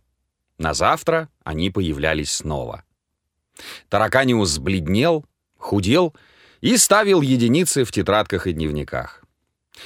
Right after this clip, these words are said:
У него была страсть к маленьким тетрадочкам, куда мы записывали латинские слова. Вызывая на уроки ученика, он непременно каждый раз требовал, чтобы у нас на руках была эта тетрадка.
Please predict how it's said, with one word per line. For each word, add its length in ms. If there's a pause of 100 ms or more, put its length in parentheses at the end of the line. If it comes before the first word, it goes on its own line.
(140)
У 100
него 240
была 240
страсть 520
к 80
маленьким 460
тетрадочкам, 680
куда 240
мы 100
записывали 680 (240)
латинские 680
слова. 480 (760)
Вызывая 560
на 160
уроки 280
ученика, 540 (300)
он 240
непременно 580
каждый 320
раз 240
требовал, 460
чтобы 340
у 80
нас 260
на 120
руках 360
была 480
эта 220
тетрадка. 640